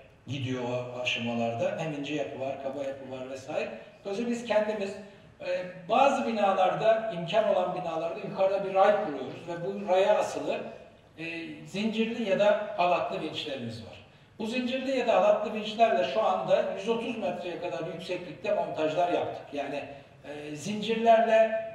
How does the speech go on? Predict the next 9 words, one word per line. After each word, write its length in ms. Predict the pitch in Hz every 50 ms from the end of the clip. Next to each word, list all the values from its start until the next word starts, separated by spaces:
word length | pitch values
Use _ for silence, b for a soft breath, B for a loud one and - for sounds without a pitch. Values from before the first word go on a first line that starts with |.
| - -
yüz 220 | 190 220 233 214 220
metreye 480 | 202 202 196 202 196 196 196 196 190
kadar 320 | 190 185 190 190 190 190 190
çıkabiliyorsunuz 720 | 190 190 185 185 185 190 196 196 190 - - 190 190 185
ama 200 | 196 175 147 143
zincir 500 | 139 151 165 165 160 156 190 190 180 170
nedeniyle 500 | 170 160 156 160 170 175 175 170 170 160
çok 220 | - 190 185 - 160
ağırlaşıyor. 580 | 143 - - - - - - - 180 202 220